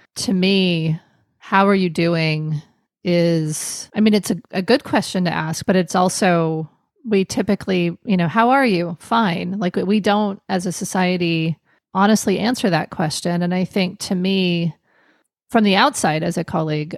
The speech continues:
I see you as someone who deals with risk and assessment and, and all of these things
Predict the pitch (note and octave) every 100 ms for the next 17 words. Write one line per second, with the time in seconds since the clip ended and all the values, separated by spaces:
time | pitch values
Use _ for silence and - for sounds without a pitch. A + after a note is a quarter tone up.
0 | - G#3+ - C#4 A#3+ A#3 G#3 F#3+ - F#3+
1 | F3+ E3+ F3 F#3+ E3+ E3 E3 F3+ E3 E3
2 | - D3+ D3+ - E3 D#3+ - - - -
3 | - E3 D#3 D3+ D3 D3+ D#3+ - - F#3
4 | - E3+ D#3 - D#3+ D#3+ D#3+ E3+ E3 F3
5 | F3 E3+ E3 - E3 D#3 D#3 D#3 D#3+ -